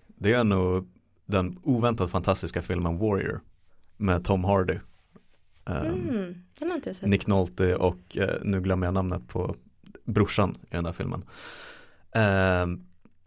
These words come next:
Speaker 1: den, eh, alltså det är en M M A-film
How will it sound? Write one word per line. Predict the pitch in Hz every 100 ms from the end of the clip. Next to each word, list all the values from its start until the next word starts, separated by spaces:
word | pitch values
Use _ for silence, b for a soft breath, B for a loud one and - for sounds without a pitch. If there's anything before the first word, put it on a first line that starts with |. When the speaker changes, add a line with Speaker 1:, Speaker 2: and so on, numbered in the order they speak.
| _ _
Speaker 1:
den, | 117 156 123
eh, | 98 90 87 90 - _ - - -
alltså | 110
det | -
är |
en | 127
M | 113
M | 101
A-film | 98 85 123 87